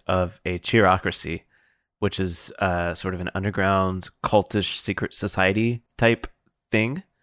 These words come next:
um, that is just made of cheerleaders,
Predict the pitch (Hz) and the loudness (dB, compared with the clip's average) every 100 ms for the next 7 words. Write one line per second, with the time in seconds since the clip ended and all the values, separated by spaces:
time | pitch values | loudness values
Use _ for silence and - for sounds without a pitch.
0 | _ _ _ - 98 92 92 90 90 90 | _ _ _ -2 2 2 2 2 0 -4
1 | 90 - _ - _ - 90 - _ - | -10 -14 _ -20 _ 0 2 0 _ -4
2 | 92 87 - - 92 - 95 95 - - | -2 -2 -8 -6 -6 -2 -2 -2 -6 -4
3 | 98 127 156 - - | -2 -2 -4 -6 -12